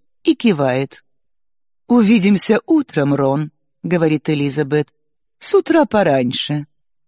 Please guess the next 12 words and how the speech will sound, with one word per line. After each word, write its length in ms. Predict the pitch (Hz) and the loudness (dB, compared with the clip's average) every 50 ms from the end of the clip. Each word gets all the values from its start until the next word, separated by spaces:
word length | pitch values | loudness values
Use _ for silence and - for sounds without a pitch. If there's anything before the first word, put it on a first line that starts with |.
| _ _ _ _ _ _ _ _ _ _ | _ _ _ _ _ _ _ _ _ _
"Куда 480 | - - 202 202 170 160 175 214 254 269 | -4 -2 -2 0 0 2 0 2 2 0
же 140 | 202 185 180 | 0 -2 -2
я 220 | 143 151 147 165 | 0 0 0 0
денусь?" 640 | 151 123 135 147 156 160 151 135 120 - - - - _ _ _ _ _ - | -2 -2 -2 0 0 0 0 -2 -4 -4 -6 -8 -8 _ _ _ _ _ -12
думает 640 | 160 151 143 143 147 156 160 175 190 196 _ - - | -8 -6 -4 -4 -2 -2 -4 -2 -4 -6 _ -8 -6
Рон. 380 | 135 127 117 117 120 123 131 _ _ _ _ _ _ _ _ _ _ _ - | -6 -4 -4 -4 -6 -6 -10 _ _ _ _ _ _ _ _ _ _ _ -2
Он 220 | 349 370 339 254 | 0 2 2 2
берёт 280 | 233 240 226 214 - - | 2 2 2 0 0 -2
Кендрика 520 | - 277 294 285 269 269 240 - - 220 | -2 0 0 0 0 0 -2 -2 -2 -2
за 120 | 185 202 | 0 0
свободную 680 | 185 - 185 196 190 180 175 175 160 165 160 156 156 151 | -2 -2 0 -2 -2 0 0 -2 0 0 0 0 0 0
руку, 480 | 156 220 294 320 _ - 277 277 269 - | 0 0 -2 -2 _ -4 0 0 0 0